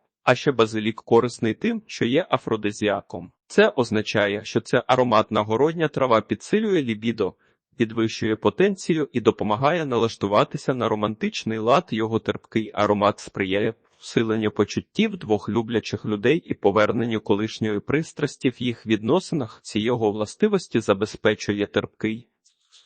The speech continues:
солодкувато-гіркий аромат, неймовірно корисний і сік базиліка. Він має сильнодіючу тонізуючу властивість. У ньому містяться аскорбінова кислота, вітамін В два, рідкісний вітамін Р, каротин, рутин, фітонциди,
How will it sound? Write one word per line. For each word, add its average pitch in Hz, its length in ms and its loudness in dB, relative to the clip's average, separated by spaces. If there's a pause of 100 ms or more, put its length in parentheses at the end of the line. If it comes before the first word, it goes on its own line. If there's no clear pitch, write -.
(220)
солодкувато-гіркий 120 1080 2
аромат, 107 600 2
неймовірно 110 640 0
корисний 120 560 0
і 120 120 -8
сік - 300 -10
базиліка. 101 720 -2 (220)
Він 143 180 -2
має 107 260 4
сильнодіючу 113 800 -4
тонізуючу 113 680 -2
властивість. 107 880 -4
У 113 120 -2
ньому 110 300 -2
містяться 180 680 -4
аскорбінова 113 800 -2
кислота, 104 600 -4 (300)
вітамін 165 440 0
В 117 100 -14
два, 117 340 2 (360)
рідкісний 160 680 -2
вітамін 117 480 0
Р, 131 120 -4
каротин, 107 560 -2
рутин, 117 560 -4
фітонциди, 113 760 -2